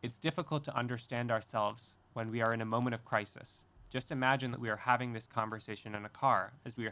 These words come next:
heading out on a trip. Everything is going fine, and then somebody comes with a gun and threatens us. Then we are not ourselves.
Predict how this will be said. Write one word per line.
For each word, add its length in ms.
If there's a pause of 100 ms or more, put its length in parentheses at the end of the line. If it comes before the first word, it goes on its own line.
heading 240
out 180
on 120
a 60
trip. 240 (680)
Everything 380
is 120
going 280
fine, 500 (180)
and 120
then 120
somebody 340
comes 360
with 120
a 60
gun 300
and 140
threatens 340
us. 300 (440)
Then 180
we 120
are 60
not 220
ourselves. 600